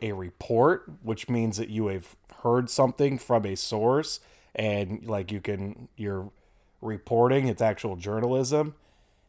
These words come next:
and just speculation. He's like, "This is all just speculation." This is a reporter being like, not like, "I'm hearing," it's just like,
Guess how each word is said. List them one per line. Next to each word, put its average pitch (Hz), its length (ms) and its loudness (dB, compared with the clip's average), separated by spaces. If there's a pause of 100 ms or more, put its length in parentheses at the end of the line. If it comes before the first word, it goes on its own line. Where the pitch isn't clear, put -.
(240)
and 170 200 6
just 139 200 4
speculation. 107 800 2
He's 92 160 -8
like, 95 160 -6
"This 147 180 4
is 135 120 4
all 123 160 8
just 92 180 -6
speculation." 98 720 -4
This 131 160 2
is 131 120 2
a 127 120 4
reporter 113 520 0
being 101 360 -2
like, 95 240 -4 (180)
not 120 220 0
like, 104 260 0 (360)
"I'm 139 240 8
hearing," 113 460 6 (120)
it's - 100 -18
just - 140 -2
like, 107 200 2